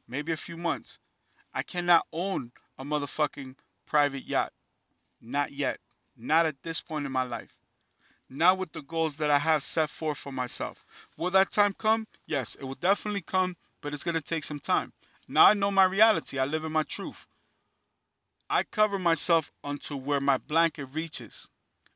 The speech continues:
I'm not trying to go over my head. It's unnecessary. Most people don't have the vision to see outside of themselves,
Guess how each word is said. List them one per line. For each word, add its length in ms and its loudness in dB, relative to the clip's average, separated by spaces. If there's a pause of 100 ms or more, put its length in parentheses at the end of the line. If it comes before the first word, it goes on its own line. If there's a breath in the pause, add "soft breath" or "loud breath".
I'm 140 -6
not 160 2
trying 180 -2
to 80 0
go 320 -4
over 260 -4
my 140 2
head. 300 -2 (240)
It's 160 -4
unnecessary. 800 -4 (2250)
Most 360 -4
people 540 -4 (300)
don't 220 0
have 280 4
the 100 -6
vision 560 0 (140)
to 100 -6
see 340 4
outside 460 6
of 80 -6
themselves, 720 -2